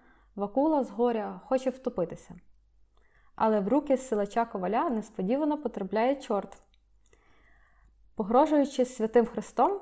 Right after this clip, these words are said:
Вакула змушує чорта вести його в Петербург. Там коваль потрапляє в делегацію запорожців і на прийомі у Катерини другої випрошує черевички. Повернувшись у Диканьку, верхи на чорті, Вакула одружується на Оксані,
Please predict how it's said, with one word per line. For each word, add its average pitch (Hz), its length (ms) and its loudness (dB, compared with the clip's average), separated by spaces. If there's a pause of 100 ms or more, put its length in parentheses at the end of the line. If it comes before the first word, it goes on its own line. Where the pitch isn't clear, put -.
(160)
Вакула 262 500 2
змушує 233 420 -2
чорта 247 640 0
вести 220 400 -2
його 262 160 2
в 254 120 -12
Петербург. 202 580 -2 (1000)
Там 311 180 6
коваль 202 320 -2
потрапляє 185 840 -6 (420)
в 185 60 -8
делегацію 190 560 -2
запорожців 185 600 -4 (360)
і 214 80 -2
на 208 120 0
прийомі 190 640 -4 (120)
у - 60 -10
Катерини 180 440 -4
другої 277 480 0
випрошує 208 540 -2
черевички. 170 540 -8 (960)
Повернувшись 247 600 2
у 196 60 -2
Диканьку, 254 580 0
верхи 190 400 -2
на 170 120 -6
чорті, 302 540 -6 (320)
Вакула 311 460 0
одружується 190 640 0
на 180 160 -4
Оксані, 285 540 -4